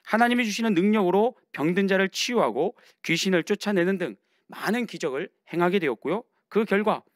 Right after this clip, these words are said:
에베소에서 예수 믿는 성도들의 숫자는 날로 이렇게 늘어가게 됩니다. 물론 이 같은 부-, 어, 복음의 부흥으로 인하여서 에베소의 수호신이었던, 많은 에베소의 시민들이 믿고 있었던 그 아데미 여신의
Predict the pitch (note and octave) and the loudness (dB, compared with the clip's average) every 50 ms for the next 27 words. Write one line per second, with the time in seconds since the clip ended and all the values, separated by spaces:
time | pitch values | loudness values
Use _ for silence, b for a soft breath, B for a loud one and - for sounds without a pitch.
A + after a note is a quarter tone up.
0 | _ _ _ _ _ _ _ - C3+ C3+ E3 F3 D#3+ - D#3+ D3 E3+ D#3 C#3+ D3+ | _ _ _ _ _ _ _ -4 -4 -2 -2 -2 -4 -6 -10 -10 -8 -6 -4 -4
1 | F3 F3 - G#3 G#3 G#3 G#3+ F#3+ G3+ G3+ G3+ F#3+ F#3+ F#3+ F3+ - - - F3 F#3 | -4 -4 -4 -6 -4 -4 -6 -6 -6 -6 -4 -4 -4 -4 -6 -8 -8 -8 -6 -4
2 | G3+ F3+ C3 b b b b b b - C3+ D#3+ G#3 F#3+ C#3 B2+ F#3 B3+ - b | -4 -6 -8 b b b b b b -4 -2 0 2 2 2 2 0 -2 -6 b
3 | b b b - - A#2 A2+ G#2 B2+ C#3 E3+ F3 D#3 C3 A#2 C3+ E3+ A3 C4+ C#4 | b b b -10 -8 -8 -6 -2 0 2 2 2 0 -2 -4 -4 -4 -4 -6 -8
4 | _ - B2 A#2 G#2+ G2 F2 - _ _ _ _ _ _ _ - C#3 A3 A3+ G#3 | _ -12 -10 -10 -10 -10 -12 -18 _ _ _ _ _ _ _ -4 0 2 2 2
5 | G3+ D3 G2+ - _ b b b b b b b D3 D#3 A#3 A#3+ - B3 A#3 F#3+ | 2 -2 -4 -10 _ b b b b b b b -4 -2 -2 0 0 -2 -4 -2
6 | D3 A#2 G#2+ _ _ _ _ - - - A#2+ A#2 A#2+ - - - F3+ F3+ A3+ A3 | -4 -6 -10 _ _ _ _ -18 -12 -8 -6 -6 -6 -4 -2 -2 0 0 2 2
7 | A3 A#3 B3+ C4 - - - D3 D#3+ G3 A3 A#3 B3+ A3+ F3 D#3 C#3+ C3 A#2+ - | 2 2 0 -2 -6 -8 -4 -2 0 2 2 2 2 0 0 0 -2 -2 -2 -2
8 | F3+ F#3 C#3+ G#2+ - _ _ _ _ _ _ _ _ _ _ _ _ _ _ _ | -2 -2 -2 -4 -8 _ _ _ _ _ _ _ _ _ _ _ _ _ _ _
9 | _ B B B B B B - D#3 E3+ A#3+ A#3+ - A#3 A3 A3 G3+ D3+ A2+ A2 | _ B B B B B B 0 0 2 0 0 0 0 0 0 0 -2 -4 -6
10 | - - - A3+ B3+ B3 G#3+ - A3+ A3 F#3 - - - A#2+ G2+ - b b b | -8 -10 -6 -2 -2 0 0 0 0 0 0 0 -2 -6 -12 -12 -12 b b b
11 | b b b - - C#3+ G3 B3+ C4 A3+ F3 F3+ G3 G3+ F#3+ G#3+ G3+ F#3+ - A3 | b b b -10 -6 -2 -2 0 0 0 0 0 0 -2 -2 -2 -4 -4 -4 -4
12 | G#3+ G#3 G3 G3 F#3+ F#3+ D#3 - - - A#3+ A3 F#3+ - E3 - - G#3+ G3+ C#3+ | -4 -4 -4 -4 -6 -6 -6 -8 -8 -4 -4 -2 -2 -2 -4 -2 0 -2 0 -2
13 | G#2+ - - D3 C#3+ C#3 C3+ A2+ A2+ B2+ - G3 G#3 G#3 A3 G3 D#3 D3 - C#3 | -4 -6 -6 -4 -2 -2 -2 -2 -2 0 0 2 2 4 4 2 2 0 -2 -2
14 | D3+ F#3+ A#3+ | -2 -2 -2